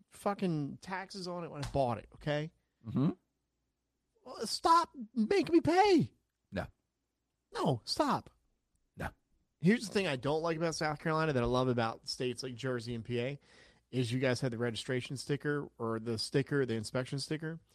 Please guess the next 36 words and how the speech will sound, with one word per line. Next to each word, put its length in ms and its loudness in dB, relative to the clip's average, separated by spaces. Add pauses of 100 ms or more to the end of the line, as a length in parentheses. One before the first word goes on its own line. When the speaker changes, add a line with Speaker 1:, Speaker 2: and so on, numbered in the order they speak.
(200)
Speaker 2:
Mm-hmm. 240 2
Speaker 1:
where 140 4
you 140 -4
have 180 -4
to 80 -8
make 160 -2
sure 180 -4
that 120 -2
your 100 -10
car 380 2
is 160 -2
li-, 80 -2
within 360 0
the 80 -2
guidelines 600 -6
of, 100 -8 (100)
you 140 -10
know, 220 -8 (1080)
the 120 -6
state. 400 -4 (440)
Speaker 2:
Sure. 200 0 (1160)
Speaker 1:
Down 260 4
here, 340 2
they 100 6
don't 180 0
have 280 0
that. 140 -10 (540)
Speaker 2:
Right. 140 0
Speaker 1:
So 100 -4
you, 480 -2
your 220 0
car 340 2
can 220 -6
be 300 -4
whatever. 760 -2
Like, 260 -4